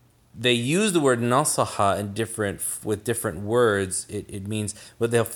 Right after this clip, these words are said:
all right, let me just give you the, give you the examples. They'll say, "Nasaha al-jaw,"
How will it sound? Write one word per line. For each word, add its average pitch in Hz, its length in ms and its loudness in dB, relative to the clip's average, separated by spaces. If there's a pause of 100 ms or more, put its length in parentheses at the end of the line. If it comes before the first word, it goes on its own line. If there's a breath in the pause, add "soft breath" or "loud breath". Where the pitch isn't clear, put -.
all 110 80 0
right, 117 200 2
let 143 120 2
me 165 80 2
just 104 200 -4
give 90 180 -4
you 87 80 -4
the, 82 280 -8 (160)
give 98 200 -6
you 92 60 -4
the 85 320 -8
examples. 90 680 -8
They'll 104 140 2
say, 101 260 0
"Nasaha 127 720 0
al-jaw," 92 300 -4